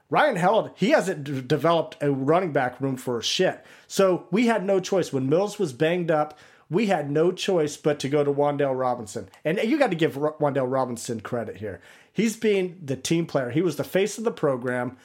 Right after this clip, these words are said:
and all he wanted to do what was best for the team. He was a we person instead of a me person. So he did it, and, you know, we abused it, uh, because the coaching staff could not get guys ready. They,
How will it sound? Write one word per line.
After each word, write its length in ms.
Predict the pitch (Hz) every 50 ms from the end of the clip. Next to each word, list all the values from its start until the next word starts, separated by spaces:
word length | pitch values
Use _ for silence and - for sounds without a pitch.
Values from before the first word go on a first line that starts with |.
| - - - - - _ -
and 280 | - 147 147 143 143 - - -
all 160 | 165 185 196
he 80 | 202
wanted 240 | 220 208 208 202 180
to 60 | 180 185
do 40 | 175
what 160 | 170 170 151
was 160 | 151 143 143
best 280 | - 151 151 151 147 -
for 160 | - 160 147
the 100 | 135 131
team. 320 | - - - 135 110 98
He 180 | 98 - 156 196
was 380 | 214 196 196 190 165 143 - - 151
a 360 | 147 143 143 139 131 127 131 - - - - _ _ _ -
we 320 | 127 135 151 202 233 233
person 480 | 196 - - 170 165 156 - - 156 156
instead 260 | 147 143 - 165 165
of 120 | 156 143
a 60 | 143 139
me 160 | 143 143 139
person. 340 | 139 131 117 110 - 110 104
So 240 | - - 170 175
he 200 | 165 151 208 226
did 220 | 190 185 208 208 202
it, 220 | 208 208 208 - - - - - - - - - _ _
and, 400 | - 156 156 156 156 151 147 143 - - - -
you 120 | 175 214
know, 240 | 240 208 208 196 202 - -
we 180 | 170 175 220
abused 420 | 233 190 156 165 202 285 262 277 180
it, 200 | - - - _ _ _ _ _ -
uh, 220 | 151 165 170 160 - - - _ _ _ -
because 480 | - 180 175 - 202 208 202 180 - - - _
the 100 | - 156
coaching 360 | 143 - 180 208 208 - 208 185
staff 440 | - - - 170 160 160 - -
could 240 | - - 160 156 143
not 300 | 147 151 156 147 151 135
get 240 | 117 143 143 - 143
guys 380 | 127 139 135 127 127 123 - -
ready. 400 | 123 123 117 101 98 90 - _ - - - _ _ -
They, 300 | 165 170 165 147 139 -